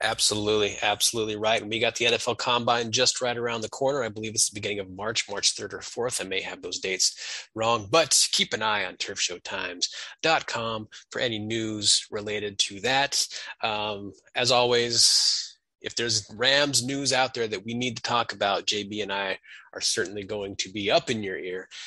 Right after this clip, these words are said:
and talking about all the interesting Rams news or th-, news that we find interesting anyway here at the Last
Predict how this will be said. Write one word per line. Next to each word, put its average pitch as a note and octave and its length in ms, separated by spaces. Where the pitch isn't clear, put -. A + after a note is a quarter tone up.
and F#2+ 220
talking F#2+ 360
about F2+ 260
all G2 500
the F#2+ 280
interesting G#2 640
Rams F2+ 320
news F#2+ 320
or A#2 100
th-, - 220
news F#3+ 240
that D#3 100
we E3+ 160
find B2+ 320
interesting A2 600
anyway G2 400
here G2 400
at G2 260
the F#2+ 80
Last F#2 560